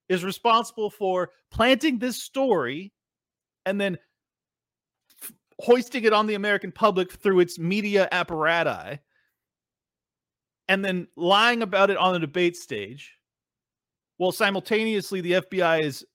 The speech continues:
investigating and pressuring and hemming up all of these people who are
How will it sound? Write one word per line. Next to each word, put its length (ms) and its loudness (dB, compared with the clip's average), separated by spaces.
investigating 720 -2
and 160 -8
pressuring 720 -6
and 200 -8
hemming 400 -4
up 220 0
all 240 4
of 100 -2
these 220 -6
people 320 -6
who 180 0
are 160 2